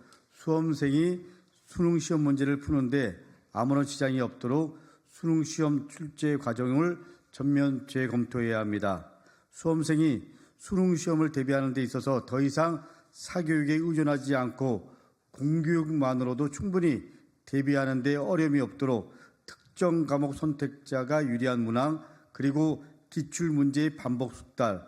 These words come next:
또한 공식만 알아도 해결 가능한 문제 등의 출제 폐습을 과감하게 버려야 합니다. 사교육에 의존하지 않고도 공교육만으로도 충분히 대비 가능한 수능 시험이 되는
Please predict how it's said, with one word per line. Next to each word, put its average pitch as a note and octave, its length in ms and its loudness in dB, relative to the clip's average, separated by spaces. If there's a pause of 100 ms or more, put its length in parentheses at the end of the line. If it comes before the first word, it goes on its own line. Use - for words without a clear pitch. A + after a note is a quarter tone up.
(440)
또한 E3 360 2 (500)
공식만 F3 580 0
알아도 D3 380 2
해결 E3+ 280 0
가능한 C#3 380 0
문제 B2 380 0
등의 C3+ 320 0
출제 D#3+ 380 -6
폐습을 C#3+ 560 -2 (380)
과감하게 C#3+ 880 0 (240)
버려야 B2 520 0
합니다. A2 520 -2 (460)
사교육에 F3 580 0
의존하지 D#3 500 0
않고도 B2 600 -2 (360)
공교육만으로도 D#3+ 1160 0
충분히 G3 640 0 (380)
대비 C#3+ 300 0
가능한 C3+ 420 0
수능 E3 300 -2
시험이 C#3+ 360 0
되는 C#3 440 0